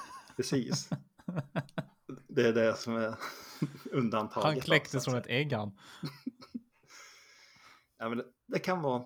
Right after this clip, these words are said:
Speaker 1: bladlöss. De förökar sig genom det här när förhållande, förhållandena är gynnsamma. Men när det blir sämre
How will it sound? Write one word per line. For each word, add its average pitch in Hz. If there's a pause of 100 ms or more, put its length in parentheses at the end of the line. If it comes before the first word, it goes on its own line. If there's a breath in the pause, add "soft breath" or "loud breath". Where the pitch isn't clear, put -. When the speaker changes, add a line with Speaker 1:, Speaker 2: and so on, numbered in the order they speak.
(120)
Speaker 1:
bladlöss. 113
De 120
förökar 107
sig 98 (260 soft breath)
genom 107
det 101
här 98 (100)
när 101
förhållande, 92 (520 loud breath)
förhållandena 104
är 90
gynnsamma. 107 (600)
Men 107
när 104
det 101
blir 98
sämre 95